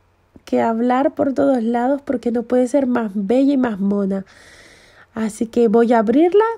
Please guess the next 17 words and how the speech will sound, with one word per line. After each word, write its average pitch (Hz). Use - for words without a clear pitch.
para 254
poder 240
mostrarosla 240
mejor. 233
Así 220
que 240
ahora 240
venimos. 208
Y 233
bueno, 226
pues 269
aquí 233
venimos 254
otra 254
vez 240
con 233
la, 208